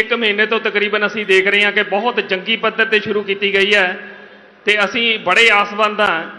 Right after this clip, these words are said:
ਕਿ ਇਹ ਮੁਹਿੰਮ ਪੰਜਾਬ ਤੋਂ ਸ਼ੁਰੂ ਹੋਈ ਹੈ ਤੇ ਸਫਲਤਾਪੂਰਵਕ ਸਮਾਪਤ ਹੋਏਗੀ। ਇਸ ਪੂਰੇ ਦੇਸ਼ ਦੇ ਵਿੱਚੋਂ ਨਸ਼ੇ ਦਾ ਜੋ ਕਲੰਕ ਹੈ ਉਹ ਖਤਮ ਹੋਏਗਾ। ਸੋ ਅੱਜ ਇੱਕ ਬਹੁਤ ਹੀ ਮਹੱਤਵਪੂਰਨ ਕੜੀ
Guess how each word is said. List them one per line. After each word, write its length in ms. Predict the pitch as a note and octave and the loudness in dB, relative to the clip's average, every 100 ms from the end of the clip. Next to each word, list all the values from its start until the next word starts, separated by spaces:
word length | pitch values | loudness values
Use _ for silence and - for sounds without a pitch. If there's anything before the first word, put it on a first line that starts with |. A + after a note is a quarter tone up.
| - - | -20 -4
ਕਿ 160 | A#3 A3 | 0 4
ਇਹ 160 | A3 | 4
ਮੁਹਿੰਮ 300 | A3+ G3+ G#3+ G3+ | 2 0 0 -2
ਪੰਜਾਬ 420 | G#3+ F#3+ F#3 F#3+ | -2 2 2 4
ਤੋਂ 100 | A3 | 0
ਸ਼ੁਰੂ 240 | G#3 G#3+ A3 | -2 -4 0
ਹੋਈ 220 | G3 G#3 | 2 2
ਹੈ 40 | A3 | 2
ਤੇ 140 | A3 | -2
ਸਫਲਤਾਪੂਰਵਕ 840 | G#3 G3 A3+ A3 A3+ G#3 G3 G#3 G3+ | -2 -2 -2 -2 -2 -2 -2 -4 -6
ਸਮਾਪਤ 500 | G3+ F3+ F#3 G#3+ G3 | -2 0 0 -2 0
ਹੋਏਗੀ। 300 | G3+ G3+ A3 | 0 0 -2
ਇਸ 180 | G3+ | -2
ਪੂਰੇ 300 | G3 G#3 A3 G#3+ | -6 0 2 2
ਦੇਸ਼ 340 | F3+ G3+ A#3 | 4 2 2
ਦੇ 80 | B3 | -4
ਵਿੱਚੋਂ 280 | A#3 - G#3 | -6 -4 -4
ਨਸ਼ੇ 280 | G3+ G3 G3+ | -2 -4 -4
ਦਾ 100 | G#3 | -2
ਜੋ 140 | G3 | -2
ਕਲੰਕ 420 | G3 F3 F3+ F3 | -2 -2 -4 0
ਹੈ 140 | F#3 D3 - - - - | 0 0 -4 -16 -20 -10
ਉਹ 80 | F#3+ | -8
ਖਤਮ 320 | F#3+ F#3 G#3+ | -4 -4 -2
ਹੋਏਗਾ। 460 | F#3+ G3+ G3+ G#3 A3+ G#3 - - - - - - - | 0 0 2 0 -2 -10 -18 -20 -20 -20 -20 -20 -10
ਸੋ 240 | - A3+ G3+ G3+ | -2 0 4 2
ਅੱਜ 180 | A3 A#3 A3+ G#3+ - - - - - - - - - - - - - - - - _ - | 4 2 2 -2 -12 -18 -20 -20 -20 -20 -20 -20 -20 -20 -20 -20 -20 -20 -20 -20 _ 0
ਇੱਕ 200 | G#3 A#3 | 0 0
ਬਹੁਤ 420 | F#3+ F#3 A#3+ B3 | 0 2 2 0
ਹੀ 240 | G#3+ A#3+ A#3+ A3 - - - - - - _ _ _ _ _ _ _ _ _ _ _ _ D3 | -2 0 0 0 -8 -20 -20 -20 -20 -20 _ _ _ _ _ _ _ _ _ _ _ _ -10
ਮਹੱਤਵਪੂਰਨ 840 | E3+ E3+ F#3 A3 B3 B3 A3+ A#3 A#3 | -4 -2 0 0 0 0 0 0 2
ਕੜੀ 440 | G#3+ A3 G#3 | 2 2 0